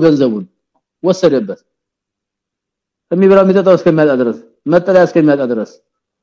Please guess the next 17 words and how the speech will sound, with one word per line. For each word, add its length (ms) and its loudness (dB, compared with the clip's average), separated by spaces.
ፈሐለት 460 -2
ለሁል 240 0
መስአለቱ 520 -2
መለመን 500 2
ይፈቀድለታል። 760 0
ሐታ 280 -4
ዩሲበ 360 2
እስከሚያገኝ 800 0
ቂዋመን 640 2
መቋቋሚያ 800 2
ሚን 280 2
አይሽን 520 2
ለኑሮ 540 2
ከኑሮ 320 2
መቋቋሚያ 520 2
የሚባል 220 2
የለም። 220 0